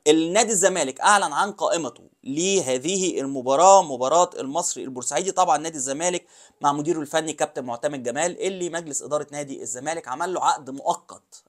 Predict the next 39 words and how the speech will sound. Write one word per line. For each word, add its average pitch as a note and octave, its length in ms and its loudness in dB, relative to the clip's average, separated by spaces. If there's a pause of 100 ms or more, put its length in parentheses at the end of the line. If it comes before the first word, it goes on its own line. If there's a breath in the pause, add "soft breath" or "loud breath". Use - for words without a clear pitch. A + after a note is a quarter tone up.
أنا F#3 120 -2
مش E3+ 120 0
فاهم F#3 220 2
يعني C#3 160 -6
إيه D3+ 60 -4
مؤقت، C#3 320 -6
بس - 240 -4
ما D#3+ 140 2
علينا، D#3 420 0 (360 loud breath)
علشان F3+ 600 2
يستمر E3+ 640 2
في D#3 160 -10
قيادة D3+ 420 -2
الزمالك B2+ 380 -6
في - 160 -10
الفترة F#3 340 0
المقبلة E3 460 -2
بعد B3+ 240 8
النجاحات F#3 440 2
بالتأكيد - 560 -4 (360 soft breath)
اللي D3+ 140 4
عملها F3 400 4
في F#3+ 240 -2
الفترة E3+ 540 2
الأخيرة - 580 -2
أو E3+ 140 2
في - 120 -8
الأربع D#3+ 340 2
مباريات C#3 480 -2
اللي B2 140 -6
قاد F3 280 4
فيها E3+ 340 -2 (320 soft breath)
نادي E3+ 240 4
الزمالك E3 640 2
بعد F3+ 440 6
إقالة F#3 600 0
المدير B2+ 340 -8
الفني D#3+ 500 -6
المخترع. C#3 680 2